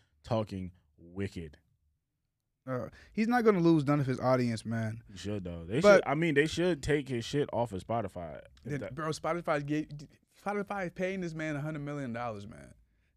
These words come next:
Speaker 2: They're not taking his shit off.
Speaker 1: Yeah, but
Speaker 2: And,
Speaker 1: it's like
Speaker 2: and
Speaker 1: the principle.
Speaker 2: Bro, no, because this is what I said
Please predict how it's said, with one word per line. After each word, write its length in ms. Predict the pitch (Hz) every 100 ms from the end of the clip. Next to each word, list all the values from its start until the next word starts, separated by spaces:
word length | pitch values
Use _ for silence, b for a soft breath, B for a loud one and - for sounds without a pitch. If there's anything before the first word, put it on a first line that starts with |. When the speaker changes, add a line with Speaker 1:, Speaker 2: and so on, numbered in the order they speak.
| -
Speaker 2:
They're 120 | 139
not 200 | 165 190
taking 200 | 165 160
his 120 | 143 120
shit 160 | 139
off. 220 | 90 - - _ _ 90
Speaker 1:
Yeah, 280 | 113 120
but 160 | 101 190
Speaker 2:
And, 80 | 214
Speaker 1:
it's 100 | 220
like 80 | 220
Speaker 2:
and 100 | 262
Speaker 1:
the 20 |
principle. 560 | - 107 110 98 85 85
Speaker 2:
Bro, 300 | 220 196 143
no, 360 | 214 196 131
because 360 | 139 160 165 143 131 - 127 -
this 160 | 170 214
is 80 |
what 120 | 208 196
I 100 | 139
said 440 | - 123 135 165